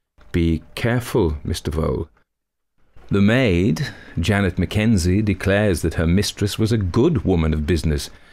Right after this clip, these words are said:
and transacted all her own affairs, and this is borne out by the testimony of her bankers." "I can't help that," said Vole earnestly.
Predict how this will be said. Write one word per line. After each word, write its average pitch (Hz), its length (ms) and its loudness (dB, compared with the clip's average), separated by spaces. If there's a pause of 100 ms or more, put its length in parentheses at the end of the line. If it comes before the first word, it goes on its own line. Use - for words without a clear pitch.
(180)
and 95 140 -2
transacted 101 760 0
all 110 260 2
her 110 200 0
own 113 180 2
affairs, 120 580 0 (300)
and 110 240 0
this 104 300 0
is 117 120 2
borne 107 380 2
out 107 260 0
by 98 140 2
the 104 100 0
testimony 101 680 0
of 87 140 0
her 104 100 2
bankers." 107 680 -2 (560)
"I 143 140 0
can't 190 280 0
help 226 320 0
that," 82 480 -2
said 90 240 0
Vole 85 360 2
earnestly. 80 600 0